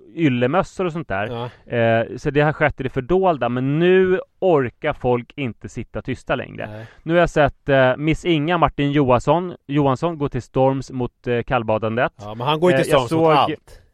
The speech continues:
Speaker 1: Ja, det gör han i och för sig.
Speaker 2: Ja.
Speaker 1: En som inte går till storms mot allt är Petra Krantz Lindgren, du vet, eh,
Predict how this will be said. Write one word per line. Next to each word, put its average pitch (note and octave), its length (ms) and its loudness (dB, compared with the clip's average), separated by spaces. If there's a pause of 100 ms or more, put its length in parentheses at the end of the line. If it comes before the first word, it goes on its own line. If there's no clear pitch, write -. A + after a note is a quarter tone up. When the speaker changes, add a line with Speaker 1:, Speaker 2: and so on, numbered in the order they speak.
(420)
Speaker 1:
Ja, E3+ 220 6
det G3+ 60 4
gör F3 120 8
han C3+ 100 2
i C3 40 -2
och - 40 -4
för B2+ 80 -4
sig. A#2 360 0
Speaker 2:
Ja. D#3 60 2
Speaker 1:
En D3+ 80 0
som F3 140 -8
inte E3+ 220 -6
går G3 80 -6
till F3+ 100 -8
storms C#3 240 -4
mot C3+ 120 -14
allt B2 160 -4
är D3 60 -6
Petra D3 460 0
Krantz C3+ 320 -4
Lindgren, D3 640 -4
du B2 140 -10
vet, A#2+ 340 -6
eh, A#2 240 0